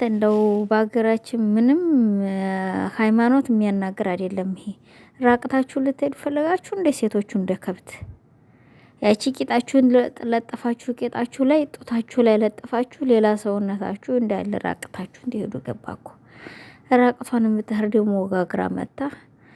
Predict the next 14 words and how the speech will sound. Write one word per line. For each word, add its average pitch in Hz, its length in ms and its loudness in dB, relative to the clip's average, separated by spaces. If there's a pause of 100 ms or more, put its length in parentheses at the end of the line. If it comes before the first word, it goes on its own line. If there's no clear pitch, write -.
(400)
ዙዙዬን 294 800 2
እንደው 262 300 4
በከክ 214 420 -2
ጥፊ - 260 -8 (180)
ጭው 330 200 -2 (320)
ሰጠቻት። 240 720 -4 (1200)
ዙዙዬ 214 560 4 (100)
ታግሳ 208 400 -6 (120)
ታግሳ - 380 -8 (160)
መጨረሻ 214 520 -4 (120)
ላይ 190 180 0
ደግሞ 175 320 -2
ፀጉሯን 180 460 -2
ቦጭቃ 220 400 -4